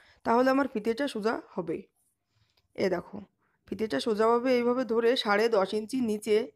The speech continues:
কাঁধের ওখান থেকে সাড়ে দশ ইঞ্চি নিচে আমি টাক্স পয়েন্টের মাপ নিলাম। চৌত্রিশ সাইজ বডির জন্য টাক্স পয়েন্টের মাপ সবসময়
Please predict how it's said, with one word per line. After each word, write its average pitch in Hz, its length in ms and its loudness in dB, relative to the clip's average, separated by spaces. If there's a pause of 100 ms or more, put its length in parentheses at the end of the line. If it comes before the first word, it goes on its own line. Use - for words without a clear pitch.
(220)
কাঁধের 202 300 4
ওখান 269 260 2
থেকে 285 240 -2
সাড়ে 220 280 0
দশ 208 240 0
ইঞ্চি 220 220 -8
নিচে 220 320 -2
আমি 254 180 0 (420)
টাক্স 208 280 2
পয়েন্টের 220 460 0
মাপ 214 280 4
নিলাম। 190 300 0 (1300)
চৌত্রিশ 269 440 2
সাইজ 320 260 2
বডির 220 320 0
জন্য 277 220 2 (120)
টাক্স 208 280 2
পয়েন্টের 247 400 0
মাপ 226 340 2
সবসময় 269 560 0